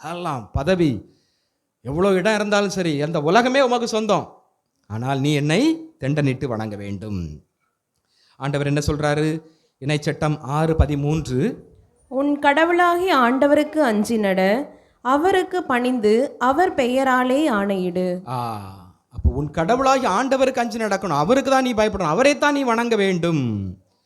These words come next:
Speaker 1: இன்னைக்கு பாருங்க, நில அபகரிப்பு,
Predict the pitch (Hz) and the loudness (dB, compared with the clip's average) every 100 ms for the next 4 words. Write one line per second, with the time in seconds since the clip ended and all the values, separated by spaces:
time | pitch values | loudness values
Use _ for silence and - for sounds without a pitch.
0 | _ _ _ _ _ _ _ _ 123 131 | _ _ _ _ _ _ _ _ -6 -6
1 | 107 113 113 104 95 82 _ _ _ _ | -6 -8 -6 -6 -6 -8 _ _ _ _
2 | _ _ _ _ _ 117 131 143 160 156 | _ _ _ _ _ -6 -2 2 2 0
3 | - - 120 131 127 107 110 - 110 101 | -6 -8 -2 0 0 0 -2 -4 -4 -4